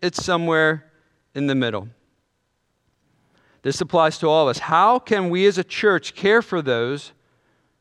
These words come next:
who are in the midst of a difficult marriage? How can we do that? How can we do that better? How, how can we as a church care, support, and encourage those who have been divorced? How can we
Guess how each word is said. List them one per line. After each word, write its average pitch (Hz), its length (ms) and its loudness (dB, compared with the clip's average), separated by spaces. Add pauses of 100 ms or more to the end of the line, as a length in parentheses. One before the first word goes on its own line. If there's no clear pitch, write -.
(260)
who 202 120 -2
are 202 40 4
in 196 80 2
the 190 80 2
midst 196 280 0
of 185 80 -4
a 190 60 2
difficult 147 720 -2
marriage? - 580 -14 (1040)
How 175 120 -10
can 202 140 -10
we 202 100 -4
do 180 280 -8
that? 127 160 -2
How 139 120 -4
can 185 120 -10
we 185 80 -4
do 175 100 -8
that 156 240 -2
better? 143 460 -4 (960)
How, 202 260 2 (260)
how 190 140 2
can 214 240 0
we 202 400 -2 (480)
as - 120 -2
a 170 60 -4
church - 460 -2
care, 208 500 0 (300)
support, 190 600 0
and 180 160 -2
encourage 190 520 -2
those 190 280 0
who 202 100 -2
have 180 140 -2
been 190 340 0 (360)
divorced? 185 760 -4 (680)
How 185 160 -6
can 196 200 -6
we 196 300 -4